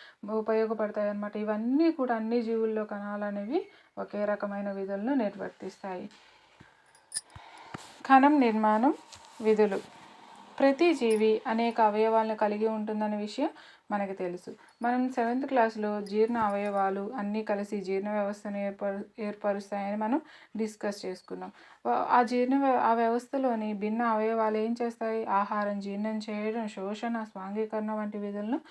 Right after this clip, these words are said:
నిర్వర్తిస్తాయి. అదేవిధంగా మొక్కల్లోని వేర్వేరు అవయవాలు తమకు నిర్దేశించబడిన విధులను నిర్వర్తిస్తాయి. ఉదాహరణకు వేర్లు ఏం చేస్తాయి? నీటిని, లవణాలను నేల నుండి గ్రహించడానికి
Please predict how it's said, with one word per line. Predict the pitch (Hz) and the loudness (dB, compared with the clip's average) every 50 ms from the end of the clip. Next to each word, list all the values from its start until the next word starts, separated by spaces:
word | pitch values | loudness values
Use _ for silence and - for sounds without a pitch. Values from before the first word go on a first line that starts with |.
| - - - - _ | -20 -20 -20 -12 _
నిర్వర్తిస్తాయి. | 226 226 214 208 214 208 214 - 190 196 - - 196 190 196 226 | -6 -6 -2 -2 -4 -4 -4 -6 -10 -10 -8 -10 -12 -10 -10 -8
అదేవిధంగా | 226 208 208 196 220 247 277 294 240 220 202 196 196 196 190 196 | -6 -6 -4 0 0 0 0 -2 -4 -4 -6 -6 -8 -8 -8 -6
మొక్కల్లోని | 202 202 196 185 - - 240 247 247 233 220 208 208 208 208 | -6 -6 -8 -8 -8 -6 -6 -4 -4 -4 -4 -4 -4 -6 -6
వేర్వేరు | 196 202 202 208 214 220 233 233 240 240 | -6 -6 -4 -2 0 0 2 2 2 0
అవయవాలు | 233 208 196 196 196 196 196 190 185 185 180 185 185 196 214 | 0 0 -2 -2 -4 -6 -6 -6 -6 -6 -6 -6 -6 -6 -4
తమకు | 214 208 196 202 190 - 202 190 190 208 214 | -6 -6 -6 -6 -8 -6 -6 -6 -4 -4 -4
నిర్దేశించబడిన | 208 190 180 190 214 226 233 - 240 233 233 - 214 208 202 202 202 202 | -4 -6 -4 -2 -2 -2 0 -2 -2 -4 -2 -4 -6 -6 -6 -4 -4 -4
విధులను | 196 196 190 190 190 190 208 269 320 - - - - - - _ _ _ _ _ - | -6 -6 -6 -6 -6 -2 -2 -2 -2 -2 -8 -16 -20 -20 -20 _ _ _ _ _ 0
నిర్వర్తిస్తాయి. | 262 269 254 240 233 226 220 - 208 202 - - 208 190 190 190 196 - - - - _ 233 | 2 2 4 4 2 0 0 -4 -8 -10 -8 -10 -8 -8 -6 -8 -8 -10 -14 -20 -16 _ -4
ఉదాహరణకు | 240 262 277 269 262 262 240 226 220 214 214 - 220 220 214 | 0 2 4 4 4 4 2 0 -2 -4 -2 2 2 4 4
వేర్లు | 208 208 214 220 240 247 247 240 | 4 2 2 2 2 2 2 2
ఏం | 240 240 247 | 2 2 2
చేస్తాయి? | 240 247 240 233 240 - 233 220 220 220 220 | 0 -2 -2 -2 -2 -4 -2 -2 0 -2 -2
నీటిని, | 214 214 214 214 214 226 220 233 247 247 | -2 -2 -4 -4 -4 -2 -2 -2 -2 0
లవణాలను | 226 214 202 202 208 208 208 214 214 214 226 247 269 262 | 0 0 0 0 0 0 0 -2 0 0 0 0 2 2
నేల | 233 214 208 208 214 214 | 2 2 0 0 0 0
నుండి | 214 208 214 214 240 | 0 0 0 0 0
గ్రహించడానికి | 262 233 214 208 202 202 208 214 - 226 202 202 202 202 208 - 320 | 0 0 0 -2 -2 -2 -4 -4 -4 -4 -2 -2 -2 -4 -4 -4 -6